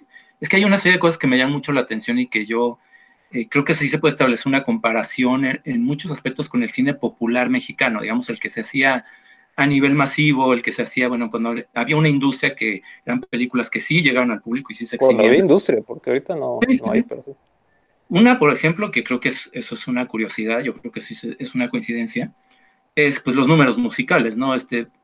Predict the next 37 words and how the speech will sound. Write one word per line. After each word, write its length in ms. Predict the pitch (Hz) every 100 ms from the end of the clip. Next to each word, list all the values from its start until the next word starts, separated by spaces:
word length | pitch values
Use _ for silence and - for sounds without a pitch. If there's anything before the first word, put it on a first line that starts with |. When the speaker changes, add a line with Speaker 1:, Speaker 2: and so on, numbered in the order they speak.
| -
Speaker 1:
había 240 | 135 131
un 80 | 160
montón 420 | 156 127 - 147
de 80 | 156
películas 360 | 123 127 147 127
mexicanas 380 | 113 120 127 123
de 80 |
todo 200 | - 131
género 360 | 120 120 135 147
donde 200 | 113 113
tenía 280 | - 120 123
que 80 | 120
haber 180 | 123
canciones 500 | 120 110 - 120 120
sí 140 | - 120
o 80 | 110
sí. 280 | 135 220 - _ _ - _ _ _ -
Eh, 400 | 127 123 127 - - -
otra, 600 | 175 175 151 160 240 _ -
y 80 |
esto 280 | 143 - 156
es 120 | 127
a 80 | 135
propósito 380 | 123 123 113 -
de 60 | 123
una 120 | 123
película 420 | 123 120 - 117
que 120 | -
vi 80 | 117
hace 160 | 113 120
poco, 440 | 147 135 - 117
que 120 | -
es 180 | 110 -
Shiraz, 600 | - - 120 127 131 -
que 120 | - 113
es 140 | -
una, 420 | 123 113 104 104